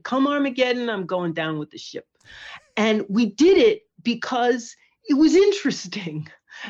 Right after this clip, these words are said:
And it was fun. And it turned out to be the, the opposite of self-sufficiency because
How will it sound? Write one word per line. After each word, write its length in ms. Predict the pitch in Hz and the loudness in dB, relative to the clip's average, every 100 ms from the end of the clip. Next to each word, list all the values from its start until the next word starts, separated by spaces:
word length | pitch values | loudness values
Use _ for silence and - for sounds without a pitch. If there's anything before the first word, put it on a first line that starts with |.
| - | 0
And 100 | 254 | 2
it 80 | 320 | 2
was 140 | 311 | 0
fun. 720 | - - 320 370 311 151 147 - - - | -4 -6 -2 0 -2 -4 -10 -18 -20 -2
And 100 | 262 | 0
it 140 | 277 - | 0 -2
turned 240 | 339 330 | 0 0
out 260 | 320 311 - - | 0 -4 -8 -8
to 120 | 285 | -6
be 440 | 262 254 240 220 - | -4 -6 -8 -12 -12
the, 380 | 175 233 208 - - _ | -2 -2 -2 -8 -16 _
the 180 | 190 - | -10 -6
opposite 680 | 311 403 415 302 - 170 - | -4 -4 0 0 2 -2 -2
of 120 | 185 156 | -8 -8
self-sufficiency 1080 | - 185 175 - - 180 175 156 139 175 | -6 -6 -6 -10 -6 -8 -6 -8 -10 -12
because 460 | 160 185 226 208 | -10 -8 -4 -4